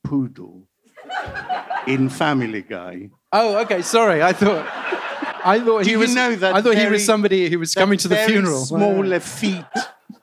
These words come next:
Speaker 1: that very small effete hairdresser that rides a poodle in Family Guy. They
Speaker 2: Well, they,
Speaker 1: all look like
Speaker 2: and
Speaker 1: that.
Speaker 2: they, well, they often sound like someone that's been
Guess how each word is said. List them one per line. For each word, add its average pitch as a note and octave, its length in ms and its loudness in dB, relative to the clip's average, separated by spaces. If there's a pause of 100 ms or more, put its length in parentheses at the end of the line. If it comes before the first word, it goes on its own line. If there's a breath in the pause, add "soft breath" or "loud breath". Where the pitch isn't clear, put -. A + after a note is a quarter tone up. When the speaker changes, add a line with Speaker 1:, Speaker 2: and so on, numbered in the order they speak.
(160)
Speaker 1:
that F3 140 -2
very G3 280 2
small F#3 460 0
effete E3 640 -8 (160)
hairdresser C3+ 600 0
that A#2+ 200 -4
rides B2 260 -2
a B2 80 -2
poodle C3+ 540 -2
in G#2+ 140 -20
Family G#2+ 400 -6
Guy. F#2+ 380 -10 (500 soft breath)
They C#3+ 80 4
Speaker 2:
Well, - 20 4
they, D#3 160 4
Speaker 1:
all D3 60 2
look C3+ 180 0
like B2 200 -4
Speaker 2:
and - 20 -2
Speaker 1:
that. E3+ 80 0
Speaker 2:
they, G#3 60 4
well, G#3 80 4
they A#3 80 4
often C4+ 160 -2
sound C4+ 180 2
like G#3+ 100 -2
someone G3 180 -2
that's E3+ 160 -4
been E3+ 40 -4